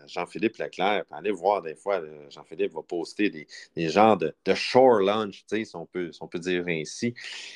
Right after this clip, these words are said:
euh, qu'il fait avec, euh, tu sais, des, des, des, ça peut être des champignons sauvages que t'as trouvés, différentes herbes, tu vas même faire, tu sais, tu te faisais un thé,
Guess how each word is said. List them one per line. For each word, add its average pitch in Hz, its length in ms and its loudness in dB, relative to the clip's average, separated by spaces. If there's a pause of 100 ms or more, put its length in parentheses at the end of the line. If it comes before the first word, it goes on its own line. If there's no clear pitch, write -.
(260)
euh, 78 720 0 (200)
qu'il - 180 -16
fait 113 240 2
avec, 87 340 -4
euh, 76 160 -8
tu - 40 -16 (160)
sais, 98 100 -6
des, 80 200 -4
des, 76 260 -4
des, 76 200 -4
ça - 120 -12
peut - 120 -4
être 73 60 -4
des 82 100 2
champignons 87 340 2
sauvages 101 420 4
que 85 60 -6
t'as - 140 -8
trouvés, 113 500 -2
différentes 76 640 -8 (160)
herbes, 113 320 6
tu - 100 -8
vas 98 80 0
même 113 200 0
faire, 110 340 2
tu 113 120 -8
sais, - 40 -8
tu - 140 -20
te - 80 -20
faisais 101 340 2
un 87 40 -6 (140)
thé, 123 320 -2